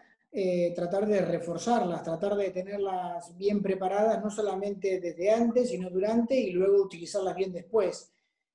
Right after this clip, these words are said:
Y la mejor forma era ir, ir de oyente, digámoslo así. Eh, obviamente siempre está el trámite de tener que aprobar la materia, sin duda hay que aprobarla,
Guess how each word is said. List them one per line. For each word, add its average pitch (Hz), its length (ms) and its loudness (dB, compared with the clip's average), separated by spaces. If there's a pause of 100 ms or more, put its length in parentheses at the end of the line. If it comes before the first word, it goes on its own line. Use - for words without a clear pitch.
(160)
Y 180 380 4
la 170 140 2
mejor 190 280 2
forma 233 380 6
era 240 480 4 (300)
ir, 214 340 2 (160)
ir 254 160 2
de 214 80 6
oyente, 175 560 0
digámoslo 202 440 4
así. 180 380 -4 (540)
Eh, 180 800 2 (640)
obviamente 208 640 8
siempre 233 400 4
está 202 120 2
el 196 80 0
trámite 233 360 0
de 190 120 0
tener 190 260 -2
que 208 100 0
aprobar 190 420 2
la 190 140 2
materia, 226 520 4
sin 185 220 -2
duda 247 300 6
hay 196 100 4
que 196 100 -2
aprobarla, 220 600 0